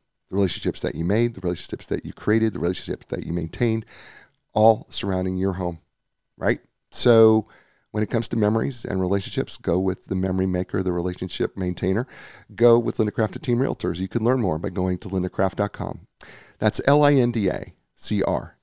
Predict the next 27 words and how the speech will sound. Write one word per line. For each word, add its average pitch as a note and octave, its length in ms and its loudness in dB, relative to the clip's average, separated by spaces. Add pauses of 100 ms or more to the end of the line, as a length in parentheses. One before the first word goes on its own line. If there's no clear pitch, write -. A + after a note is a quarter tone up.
A F2 140 -2
F E2+ 200 -6
T - 440 -6 (420)
dot - 300 -4 (300)
com. - 240 -8 (1200)
And A3+ 180 10
we're G3 80 12
back D3+ 280 6
here C#3 320 6 (280)
with A#2 120 2
Doctor A2+ 260 4
Gary G2+ 300 2
DePaul - 360 -2
and G2+ 140 2
his F#2+ 180 0
book, - 340 -2 (400)
What E4+ 500 8
the G2 140 0
Heck B3+ 680 6
is G#2+ 160 4
Leadership B3 680 4
and A2 180 2
Why D#4 400 6
Should G3+ 240 4
I C4 280 4
Even A3+ 400 2
Care? A2+ 360 2